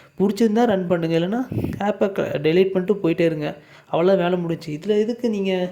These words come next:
வந்து, "ச-, அது இப்படி இருக்குமா, இப்படி இருக்கும்?" WhatsApp-லயே ஆயின் அனுப்புறீங்க, அனுப்பிட்டு டவுட்டும் கேட்டு ஓகேன்னு சொல்லிட்டு போறீங்க. அதுக்கு நீங்க, நான் வீடியோலயே கிளியரா சொல்றேன், இது ஒரு வந்து ஒரு அட்வர்டைஸ்மெண்ட் பார்க்குற கம்பெனி.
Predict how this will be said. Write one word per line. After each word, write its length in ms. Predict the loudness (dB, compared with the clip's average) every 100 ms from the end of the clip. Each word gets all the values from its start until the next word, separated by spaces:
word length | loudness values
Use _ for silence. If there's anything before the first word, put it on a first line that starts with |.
| -10 -20 -16 -6
வந்து, 480 | -4 0 2 2 0
"ச-, 140 | 0
அது 160 | 0 -2
இப்படி 220 | 0 4
இருக்குமா, 300 | 4 2 -4
இப்படி 200 | -2 2
இருக்கும்?" 220 | 2 2
WhatsApp-லயே 500 | 0 2 0 2 2
ஆயின் 300 | 2 0 2
அனுப்புறீங்க, 380 | 0 0 -4 -2
அனுப்பிட்டு 500 | -4 -4 -4 -6 -4 -4 0
டவுட்டும் 400 | 2 2 2 0
கேட்டு 320 | 0 -2 -4 -8 -10 -8 2
ஓகேன்னு 340 | 4 4 4
சொல்லிட்டு 180 | 4 0
போறீங்க. 420 | -2 -4 -4 -10 -10
அதுக்கு 300 | -6 -4 -4
நீங்க, 220 | -4 -2 -2
நான் 220 | -2 -2
வீடியோலயே 340 | 0 2 4 4
கிளியரா 260 | 4 4 4
சொல்றேன், 300 | 0 0 0
இது 160 | -2
ஒரு 120 | -2 -2
வந்து 280 | -2 0
ஒரு 120 | 2 2
அட்வர்டைஸ்மெண்ட் 460 | 0 0 0 -2
பார்க்குற 180 | -4 -4
கம்பெனி. 320 | -6 -6 -4